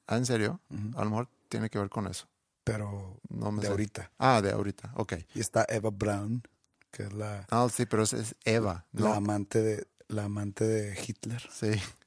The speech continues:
Speaker 2: Que, a ver,
Speaker 1: Pero
Speaker 2: ¿qué? ¿Cu-, cu-, cuál dijiste tú que era?
Speaker 1: Ebba.
Speaker 2: E-, ¿Eva?
Speaker 1: E B B A.
Speaker 2: Ah, no, no, no. Bueno, Eva Green también es Eva de,
Speaker 1: Ujú, ok.
Speaker 2: de Adán y Eva.
Speaker 1: Ya. Banda que se hace muy grande y muy popular, inclusive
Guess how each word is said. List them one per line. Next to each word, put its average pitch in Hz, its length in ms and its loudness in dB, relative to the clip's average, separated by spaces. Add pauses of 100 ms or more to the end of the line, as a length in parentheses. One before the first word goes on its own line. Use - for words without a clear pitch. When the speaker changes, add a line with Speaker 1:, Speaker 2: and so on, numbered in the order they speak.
Speaker 2:
Que, - 120 -2
a 110 40 6
ver, 107 120 6
Speaker 1:
Pero - 20 -4
Speaker 2:
¿qué? 165 160 2
¿Cu-, 120 160 -8
cu-, 117 120 -8
cuál 120 140 6
dijiste 147 280 -2
tú 139 160 -4
que 143 80 4
era? 185 180 -2 (280)
Speaker 1:
Ebba. 110 380 6 (120)
Speaker 2:
E-, 117 80 4
¿Eva? 143 260 2 (180)
Speaker 1:
E 131 280 10 (100)
B 117 360 6
B 113 300 6
A. 107 360 2 (260)
Speaker 2:
Ah, 135 380 4
no, 113 220 0
no, 113 60 0
no. 107 140 2
Bueno, 104 240 2
Eva 107 280 4
Green 120 320 4
también 117 340 4
es 113 220 0
Eva 110 340 4
de, 104 220 -2
Speaker 1:
Ujú, 127 340 -2
ok. 98 200 0 (200)
Speaker 2:
de 104 100 -4
Adán 101 280 -6
y 107 100 -2
Eva. 101 240 -10 (140)
Speaker 1:
Ya. - 260 -6 (260)
Banda 123 380 8
que 131 140 2
se - 80 2
hace - 200 2
muy 127 320 6
grande 117 360 6
y 117 60 4
muy 117 140 6
popular, 110 580 4
inclusive 107 580 4